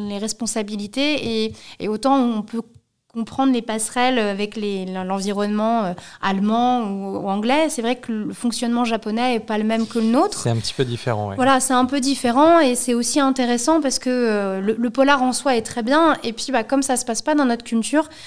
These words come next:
Speaker 1: ça nous, ça nous dépayse en même temps, et c'est ça qui me plaît, euh, qui me plaît pas mal, c'est que j'ai l'impression d'avoir un double, double qualité, à la fois un très bon polar psychologique, parce que c'est vraiment, euh, c'est vraiment très bien. Ça, ça démarre assez lentement par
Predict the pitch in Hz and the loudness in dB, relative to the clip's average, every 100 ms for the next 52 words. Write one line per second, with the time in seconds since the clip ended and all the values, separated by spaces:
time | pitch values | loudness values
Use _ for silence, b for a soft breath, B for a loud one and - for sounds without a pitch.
0 | B - 247 254 254 240 233 233 240 247 | B -2 4 4 6 4 2 0 0 0
1 | 240 254 262 277 269 247 247 240 247 240 | 0 0 0 2 2 2 0 0 -2 -2
2 | 233 240 294 - 269 262 - 262 254 233 | -4 -4 -4 0 0 0 -2 0 0 -2
3 | 233 247 226 294 277 247 254 349 - 254 | -4 -6 -4 -2 0 2 2 0 -4 -8
4 | - 220 233 226 240 294 240 220 214 262 | -8 -4 -4 -4 -2 0 0 -2 -2 -2
5 | 269 208 196 b b b b b b 233 | 0 0 -4 b b b b b b -8
6 | 330 285 285 262 262 262 294 311 240 240 | -2 -2 2 4 4 2 -2 0 0 -2
7 | - 269 233 - 262 294 294 262 247 247 | 0 0 0 -2 0 2 2 2 0 -2
8 | - - 233 226 220 311 - 233 226 - | -10 -6 -2 -2 0 -2 -2 -10 -10 -10
9 | 208 208 214 233 214 175 - - 190 202 | -8 -4 -2 -2 -4 -8 -12 -10 -6 -4
10 | 233 240 226 220 226 277 208 B B B | -4 -4 -4 -2 0 0 -2 B B B
11 | - 226 214 240 226 247 254 277 247 226 | -8 -6 -2 -2 2 2 4 2 0 -2
12 | 269 269 254 - 233 262 254 208 | 0 0 0 -2 0 0 -2 -6